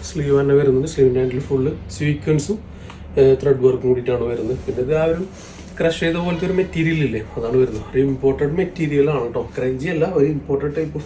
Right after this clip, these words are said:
മെറ്റീരിയൽ ആണ്, ഒരു വെറൈറ്റി മെറ്റീരിയൽ ആണ്. നമുക്കിതിലെ ഷെയ്ഡ്സ് എല്ലാതും ഒരെണ്ണം പോലും ഒഴിവാക്കാനായിട്ടുള്ള ഷെയ്ഡ്സ് ഇല്ല എന്നുള്ളതാണ് വാസ്തവം. ത്രീ എക്സ് എൽ ആകുമ്പോൾ അതിന് അതിൻ്റേതായിട്ടുള്ള, ഏഹ്, പാൻറ്റിൽ റിഗാർഡ് സീസ് ഒക്കെ ഉണ്ടാവും. ഡൗൺ സൈഡിൽ ആ ഒരു ത്രെഡ് വിത്ത്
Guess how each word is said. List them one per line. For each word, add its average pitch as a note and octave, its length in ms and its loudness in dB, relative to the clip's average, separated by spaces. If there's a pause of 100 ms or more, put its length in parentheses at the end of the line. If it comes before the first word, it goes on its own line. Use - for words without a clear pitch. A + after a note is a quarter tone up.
(120)
മെറ്റീരിയൽ C#3+ 500 -4
ആണ്, - 100 -8 (480)
ഒരു C3+ 180 2
വെറൈറ്റി D3 460 0 (640)
മെറ്റീരിയൽ C#3 520 4
ആണ്. G#2 100 -4 (120)
നമുക്കിതിലെ C#3 480 2
ഷെയ്ഡ്സ് D3 360 2 (120)
എല്ലാതും F3 680 4
ഒരെണ്ണം D#3+ 480 0
പോലും F3+ 240 0
ഒഴിവാക്കാനായിട്ടുള്ള D#3 1080 0
ഷെയ്ഡ്സ് B2+ 440 -6
ഇല്ല A#2+ 120 -6 (100)
എന്നുള്ളതാണ് C3 440 -2 (100)
വാസ്തവം. - 340 -8 (460)
ത്രീ B2+ 200 2
എക്സ് - 180 -8
എൽ C3+ 80 0
ആകുമ്പോൾ D3+ 200 4
അതിന് D#3+ 180 4
അതിൻ്റേതായിട്ടുള്ള, D3 640 -4 (760)
ഏഹ്, C#3 180 4 (140)
പാൻറ്റിൽ C3 320 0 (220)
റിഗാർഡ് B2+ 340 -4
സീസ് C3 240 -6
ഒക്കെ D3 180 -2
ഉണ്ടാവും. D#3 200 -2 (180)
ഡൗൺ A#2+ 140 -2 (140)
സൈഡിൽ C3+ 240 -8 (440)
ആ C3 100 2
ഒരു C#3 140 2
ത്രെഡ് C#3 220 0
വിത്ത് B2+ 160 -4